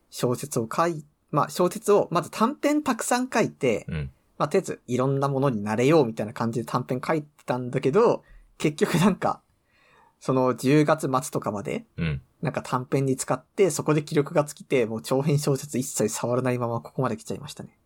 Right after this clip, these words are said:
Speaker 2: うん。
Speaker 1: まあ、短編書けたから半分合格みたいな気持ちでは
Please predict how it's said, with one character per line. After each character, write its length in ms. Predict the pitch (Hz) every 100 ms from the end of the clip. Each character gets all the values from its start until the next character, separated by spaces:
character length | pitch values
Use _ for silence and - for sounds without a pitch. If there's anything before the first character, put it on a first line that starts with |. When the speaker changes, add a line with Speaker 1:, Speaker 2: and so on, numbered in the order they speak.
| -
Speaker 2:
う 60 | 73
ん。 240 | 71 67 - 131 - _ _ _ _ _ _ _ _ _ _ _ _ _ _ _ _
Speaker 1:
ま 140 | - 180
あ、 80 | -
短 200 | - 113
編 200 | - 127 135
書 60 |
け 100 | 190
た 100 | 214
か 80 | -
ら 80 | 110
半 220 | - 117
分 200 | 120 127
合 180 | 113 117
格 200 | 123 -
み 100 | 123
た 80 | 110
い 40 |
な 80 | 113
気 100 | -
持 100 | 113
ち 100 | -
で 80 | 113
は 160 | -